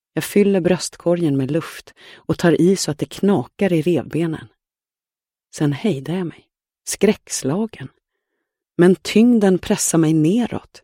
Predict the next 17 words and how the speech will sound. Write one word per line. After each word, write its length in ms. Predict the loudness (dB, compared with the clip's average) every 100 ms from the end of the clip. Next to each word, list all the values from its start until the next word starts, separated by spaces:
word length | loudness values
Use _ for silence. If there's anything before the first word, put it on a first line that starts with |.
| _ _ _ _
och 80 | 4
jag 80 | 6
får 140 | 4
ju 40 |
inte 140 | 4 2
låta 240 | 0 0
mig 120 | 0
krossas 640 | 0 -4 -4 -4 -4 -4 -6
av 140 | -8
den. 200 | -10 -16 -18 _ _ _ _ _ _ _ _ _ _ _ _ _ -6
Jag 120 | -4
får 100 | -2
kämpa 680 | -4 0 2 2 -2 -6
för 140 | -6 -6
att 120 | -8
kunna 260 | -4 -2 -2
andas 640 | -4 -6 -8 -10 -10 -12